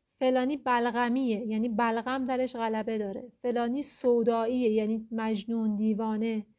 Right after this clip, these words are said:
این سودایی‌ها کسایی بودن که می‌گفتن وقتی سودا بر یکی، یکی از این چند طبعه،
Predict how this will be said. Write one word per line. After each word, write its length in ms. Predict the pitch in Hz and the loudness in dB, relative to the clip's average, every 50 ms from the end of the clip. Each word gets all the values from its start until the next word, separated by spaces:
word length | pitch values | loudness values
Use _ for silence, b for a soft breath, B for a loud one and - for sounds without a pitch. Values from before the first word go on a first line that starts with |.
| b b b b b b b b b b | b b b b b b b b b b
این 180 | - 285 330 349 | -6 -4 -4 -4
سودایی‌ها 720 | - - - 285 269 262 254 254 247 247 254 254 262 302 | -4 -6 -2 2 2 4 4 4 4 4 2 2 0 0
کسایی 380 | 311 311 311 277 294 - 294 294 | -2 -2 -4 -4 -4 -4 -6 -6
بودن 260 | 294 302 311 302 302 | -6 -6 -8 -10 -10
که 120 | 285 285 254 | -8 -6 -4
می‌گفتن 300 | 262 269 277 - 262 247 | -4 -4 -4 -4 -4 -4
وقتی 240 | 262 269 - 262 | -4 -4 -6 -8
سودا 540 | 233 - - - 240 233 233 220 262 285 269 | -10 -8 -2 0 2 2 4 4 4 4 4
بر 260 | 208 226 226 220 220 | 2 2 0 0 0
یکی، 240 | 240 269 254 214 220 | -2 -2 -4 -4 -2
یکی 260 | 208 220 233 226 240 | -2 -2 -2 0 -2
از 120 | 233 214 214 | -2 -2 -2
این 120 | 233 226 | -2 -4
چند 360 | 220 - - 240 220 208 196 | -4 -6 -8 -8 -6 -6 -6
طبعه، 460 | 196 - 233 226 226 - - - 208 | -6 -4 -4 -4 -4 -6 -8 -8 -10